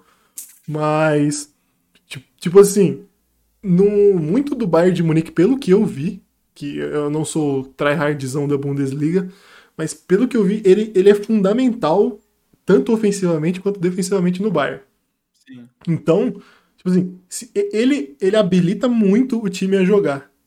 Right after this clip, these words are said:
Speaker 1: Então, se o Lewandowski tá recebendo tanta bola, o Kimmich tem alguma parcela.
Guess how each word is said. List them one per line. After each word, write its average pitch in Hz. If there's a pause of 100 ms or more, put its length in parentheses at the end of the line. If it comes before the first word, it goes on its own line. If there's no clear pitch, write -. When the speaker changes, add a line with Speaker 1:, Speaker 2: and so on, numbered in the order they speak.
(140)
Speaker 1:
Então, 147
se -
o 254
Lewandowski 175 (420)
tá 165
recebendo 160
tanta 175
bola, 170 (320)
o 165
Kimmich 180
tem 185
alguma 160
parcela. 151